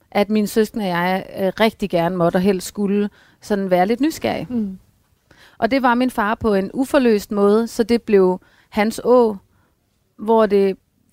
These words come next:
Speaker 1: for mig jo er blevet min måde at være i verden, og jeg trives med det.
Speaker 2: Mm. Så fortsætter jeg her, Maj. Øh, "Som nyudklækket journalist",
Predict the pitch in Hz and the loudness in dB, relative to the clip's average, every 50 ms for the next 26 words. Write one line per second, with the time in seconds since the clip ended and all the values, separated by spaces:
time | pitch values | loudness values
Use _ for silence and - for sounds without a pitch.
0 | _ - - 226 202 196 190 185 196 220 247 262 254 226 196 185 175 _ _ _ | _ -4 -2 -2 0 0 0 0 0 0 0 -2 -2 -2 -4 -6 -8 _ _ _
1 | _ - - 185 185 - 202 202 196 190 185 196 190 190 190 185 185 190 202 214 | _ -4 -2 -2 -2 0 2 4 4 4 4 0 -2 -2 -2 0 2 2 2 2
2 | 220 196 202 180 185 196 208 214 196 196 175 175 185 196 214 190 180 180 - _ | 2 2 2 0 0 0 -2 -2 0 0 0 2 0 -2 -4 -8 -10 -12 -16 _
3 | _ _ _ _ _ _ _ _ _ _ _ - 190 175 170 170 - - 226 226 | _ _ _ _ _ _ _ _ _ _ _ -2 0 0 0 0 0 0 0 0
4 | 233 220 214 170 - - 185 - _ _ 202 233 226 202 175 170 165 156 - _ | 0 -2 -6 -6 -6 -8 -10 -14 _ _ -2 0 0 0 -2 -4 -10 -14 -16 _
5 | _ _ _ _ _ _ _ _ _ _ _ _ _ _ _ _ _ _ _ _ | _ _ _ _ _ _ _ _ _ _ _ _ _ _ _ _ _ _ _ _
6 | _ _ _ _ - 214 220 - 226 233 - - 226 220 208 214 226 220 208 202 | _ _ _ _ -6 -4 -2 0 0 0 0 0 2 2 2 2 2 0 -2 -2
7 | 190 190 - - - - - - 208 202 202 196 190 185 185 180 - - - - | -4 -6 -6 -10 -14 -16 -12 -6 -4 -2 0 0 0 -2 -4 -6 -8 -10 -10 -4
8 | - 226 220 220 220 226 254 269 262 269 269 - - 214 202 190 202 202 - - | -2 0 2 2 2 2 2 2 0 -2 -4 -4 -2 -2 -2 -2 -2 -4 -4 -2
9 | 208 202 202 196 208 240 254 240 - - - - - - - - - | -2 0 0 2 2 2 0 0 -2 -10 -12 -14 -14 -14 -14 -16 -18